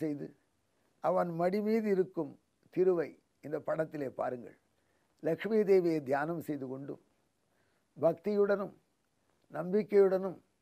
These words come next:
இந்த திருநாமத்தை நீங்கள் ஜெபியுங்கள். அவசியம் நாம் எல்லோரும் ஜெபிக்க வேண்டியது. தினம்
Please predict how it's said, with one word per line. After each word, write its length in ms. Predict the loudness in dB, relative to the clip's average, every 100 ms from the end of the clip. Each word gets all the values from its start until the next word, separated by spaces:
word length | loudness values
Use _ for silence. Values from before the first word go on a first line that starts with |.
| _ _ _ _ _ _ -4
இந்த 300 | 2 2 2
திருநாமத்தை 640 | 0 0 0 0 -4 -4 -6 -8 _ -14 -10
நீங்கள் 340 | -6 -6 -6
ஜெபியுங்கள். 540 | -6 -6 -6 -6 -12 -18 _ -6
அவசியம் 460 | -4 -4 -2 -2 -2 -8 -10
நாம் 180 | -8 -6
எல்லோரும் 420 | -4 0 -2 -2 -6
ஜெபிக்க 300 | -8 -6 -6 -8
வேண்டியது. 300 | -10 -20 _ _ _ _ _ _ _ _ -6
தினம் 320 | -2 0